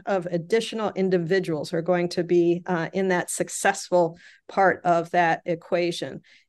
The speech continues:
And, um, I th-, I'm really excited about that. But of course, for a great university,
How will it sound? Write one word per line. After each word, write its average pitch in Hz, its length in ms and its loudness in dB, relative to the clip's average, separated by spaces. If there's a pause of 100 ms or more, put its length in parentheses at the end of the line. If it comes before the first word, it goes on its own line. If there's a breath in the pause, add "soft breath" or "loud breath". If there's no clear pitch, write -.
(120)
And, 170 420 0
um, 160 460 0
I 180 80 0
th-, 175 160 -4
I'm 185 160 4
really 208 180 4
excited 185 380 2
about 180 280 0
that. 196 280 4
But 190 80 -2
of 185 80 -2
course, 208 280 -4
for 196 180 0
a 175 60 0
great 202 280 0
university, 190 800 0